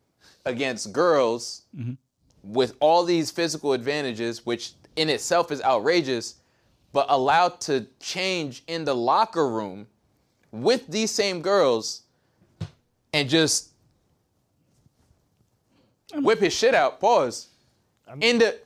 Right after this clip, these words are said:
Speaker 1: and people, like, I think people thought we were joking when we said it.
Speaker 3: But
Speaker 1: But it really happened. He was in the locker room, the girls' locker
Speaker 3: You was
Speaker 1: room.
Speaker 3: there too?
Speaker 1: Nah, I wasn't.
Speaker 3: <laughs> The hell did you mean it really happened?
Speaker 1: Nigga,
Speaker 3: Like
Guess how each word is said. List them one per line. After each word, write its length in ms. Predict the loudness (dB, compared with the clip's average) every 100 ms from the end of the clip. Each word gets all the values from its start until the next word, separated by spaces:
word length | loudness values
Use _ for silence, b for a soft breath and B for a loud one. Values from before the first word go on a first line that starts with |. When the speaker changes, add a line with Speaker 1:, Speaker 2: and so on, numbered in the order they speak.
| _
Speaker 1:
and 300 | 0 0 -4
people, 340 | 0 2 4 4
like, 200 | 2 2
I 60 |
think 180 | 0 -2
people 240 | -2 0 2
thought 220 | 4 4
we 60 |
were 100 | 2
joking 480 | 2 4 2 2 -4
when 80 | -4
we 80 | -4
said 260 | 2 4
it. 220 | 4 -2 _ _ _ _ _ _ _ _ _ _ -16
Speaker 3:
But 220 | -14 -14 b b
Speaker 1:
But 140 | 0 4
it 80 |
really 380 | 4 4 4 4
happened. 420 | 4 2 2 -4
He 100 | -2
was 120 | -4 -2
in 180 | 0
the 80 | 2
locker 360 | 4 4 2 0
room, 360 | 0 -2 -6 -14 _
the 140 | -2 -2
girls' 420 | 2 4 4 4
locker 220 | 2 4
Speaker 3:
You 60 | 2
was 80 | 0
Speaker 1:
room. 80 | 0
Speaker 3:
there 120 | 0
too? 280 | 2 2 0 -6 _
Speaker 1:
Nah, 260 | -2 0 0
I 40 |
wasn't. 280 | -2 -4 0
Speaker 3:
<laughs> 20 |
The 80 | 0
hell 260 | 2 2 2
did 160 | 0
you 120 | 0 2
mean 160 | 2
it 80 | 2
really 240 | 2 4 4
happened? 280 | 4 4
Speaker 1:
Nigga, 20 |
Speaker 3:
Like 80 | 4